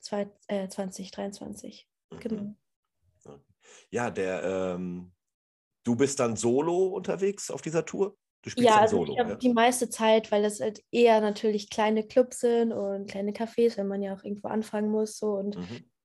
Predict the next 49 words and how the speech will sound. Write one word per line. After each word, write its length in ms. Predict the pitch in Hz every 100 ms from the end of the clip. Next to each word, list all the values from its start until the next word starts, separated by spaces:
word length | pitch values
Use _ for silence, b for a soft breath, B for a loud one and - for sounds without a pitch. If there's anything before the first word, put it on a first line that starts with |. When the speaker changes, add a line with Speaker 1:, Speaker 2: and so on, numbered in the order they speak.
| _
Speaker 1:
die 380 | 214 208 208 202
haben 240 | 190 214 214
dann 120 | 202
meistens 380 | 202 202 214 -
keine 220 | 220 214
Kapazitäten 720 | 208 208 214 - 208 220 214
für 120 | 208
eine 120 | 214 208
ganze 320 | 208 208 196
Band. 340 | 196 202 208 - B B B B B B
Und 140 | 247
es 100 | 254
ist 140 | 262 240
auch 160 | 233
ein 60 | 233
bisschen 220 | 247 247
entspannter, 560 | 220 220 214 220 226 208
weil, 320 | 208 208 208
ähm, 220 | 214 208
Mathis 380 | 208 208 214 208
und 120 | 214
ich 300 | 214 196 - -
dann 140 | 220 208
einfach 380 | 208 202 196
so 280 | - 196 185
flexibler 540 | - 202 190 202 196 185
sein 220 | 190 190
können, 220 | 202 196
weil 140 | 185
mit 280 | 180 180 - b b b b b -
insgesamt 460 | 226 233 208 202
zehn 200 | - 233
Leuten, 320 | 220 214 220
Mathis 220 | 226 208 220
hat 120 | 214
ja 100 | 214
auch 40 |
noch 120 | 214 220
eine 120 | 220
Band, 340 | 214 208 214
das 180 | 202 -
wär 80 | 208
dann 140 | 202
auch 120 | 202 202
so, 220 | 202 202
da 120 | 202
wird 120 | 208
man 160 | 208 208
nie 380 | 208 214 214